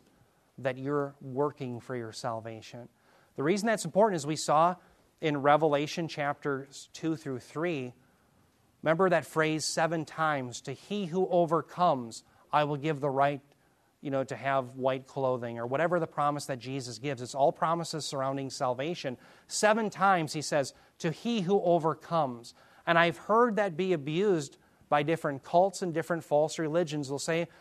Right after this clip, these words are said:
"Well, you see, you have to do some work." But, er, nope. How is it that you're really an overcomer?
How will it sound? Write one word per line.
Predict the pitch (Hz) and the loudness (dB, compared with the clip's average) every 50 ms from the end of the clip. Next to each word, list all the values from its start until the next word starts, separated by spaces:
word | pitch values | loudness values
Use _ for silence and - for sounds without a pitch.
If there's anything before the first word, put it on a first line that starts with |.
| - _ | -16 _
"Well, | - 170 175 | 0 0 2
you | 170 165 165 | 2 2 0
see, | 147 - - 180 185 | -2 -2 -4 -2 0
you | 190 185 | 0 0
have | 151 147 175 202 220 - | 0 0 -2 -2 -2 -4
to | 190 | -6
do | 143 143 147 | -6 -4 -6
some | 139 - - 160 196 214 196 | -6 -4 -4 -4 -4 -2 -4
work." | 147 123 135 170 - _ _ _ _ _ _ _ _ _ _ _ _ _ _ _ _ _ _ _ _ _ _ _ _ _ _ _ | -4 -4 -6 -8 -12 _ _ _ _ _ _ _ _ _ _ _ _ _ _ _ _ _ _ _ _ _ _ _ _ _ _ _
But, | - 135 135 - - | -4 -4 -4 -2 -2
er, | 156 156 156 160 - - - _ _ _ _ _ _ _ _ _ _ _ _ _ | -2 0 0 0 -2 -6 -12 _ _ _ _ _ _ _ _ _ _ _ _ _
nope. | - 139 139 147 147 160 165 - - _ _ _ _ _ _ _ _ _ _ | -6 -4 -2 0 0 -2 -2 -6 -12 _ _ _ _ _ _ _ _ _ _
How | - - 131 143 151 | -6 0 0 0 0
is | 156 147 131 | 0 -2 -4
it | 151 135 | -4 -4
that | 151 143 123 - 143 | -4 -6 -6 -4 -4
you're | 139 135 | -4 -4
really | 120 120 135 139 147 147 | -2 -4 -4 -4 -4 -4
an | 143 139 | -4 -4
overcomer? | 135 135 135 143 131 - 135 131 127 131 135 143 143 | -6 -6 -6 -8 -8 -8 -8 -8 -6 -6 -8 -10 -12